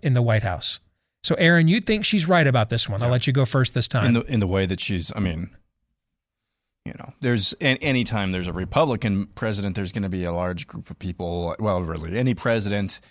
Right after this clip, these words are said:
Speaker 2: there's gonna be people who say, "Oh, he's really all there." The way that she's talking about it, though, I would have never guessed, really, even as far gone as I thought we were in twenty fifteen, twenty sixteen, I would have never guessed that the American people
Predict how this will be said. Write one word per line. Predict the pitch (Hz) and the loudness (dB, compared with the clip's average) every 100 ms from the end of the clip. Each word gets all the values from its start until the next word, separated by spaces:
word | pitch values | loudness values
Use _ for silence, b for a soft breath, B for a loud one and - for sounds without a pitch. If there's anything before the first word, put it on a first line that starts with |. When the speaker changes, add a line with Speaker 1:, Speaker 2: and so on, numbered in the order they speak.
| b b - | b b -4
Speaker 2:
there's | 123 117 | -2 2
gonna | 123 | 2
be | 113 110 | 2 0
people | - 113 110 104 | 0 -2 0 -2
who | 101 | -2
say, | 107 104 | -2 0
"Oh, | 104 131 131 127 | 2 4 4 4
he's | 127 120 | 2 0
really | 113 113 110 107 | 0 0 0 0
all | 104 101 | 0 0
there." | 98 95 90 B B _ | 0 -2 -4 B B _
The | 123 | 2
way | 143 135 | 4 4
that | 123 | 4
she's | - 113 | 2 2
talking | - 104 95 - 95 | 2 0 -2 -4 -6
about | 85 78 | -4 -4
it, | 80 - | -6 -8
though, | 64 80 92 _ _ _ _ _ _ _ _ - | -10 -10 -14 _ _ _ _ _ _ _ _ -6
I | 117 | -2
would | 110 110 | 0 0
have | 95 | 0
never | 101 101 107 110 | 0 2 2 0
guessed, | 101 104 90 - - - - _ | 0 0 0 0 -2 -4 -10 _
really, | 117 131 113 90 82 | 0 2 2 0 -6
even | - 131 120 | -2 0 2
as | 98 | 2
far | - - 123 127 | 0 2 4 4
gone | 120 113 113 | 2 2 2
as | 98 | 0
I | 101 | 0
thought | 92 101 90 | 0 -2 -2
we | 98 | -4
were | 92 95 92 | -2 -2 -2
in | 87 | -4
twenty | - 101 95 92 | -6 -6 -4 -4
fifteen, | 90 98 - 107 104 | -4 -6 -4 -4 -2
twenty | 104 98 | -2 -2
sixteen, | 90 104 98 - 117 120 120 b b b b - | -2 -4 -6 -4 -2 -4 -6 b b b b -4
I | 107 | 0
would | 104 101 120 | 2 2 2
have | 107 | 2
never | 107 110 104 107 | 2 2 2 0
guessed | 101 98 - - 82 | 0 0 0 -2 -4
that | 113 104 | -6 -4
the | 101 | -4
American | 95 104 101 110 | -2 -2 -2 -4
people | 92 110 98 85 73 82 | -4 -4 -4 -4 -6 -8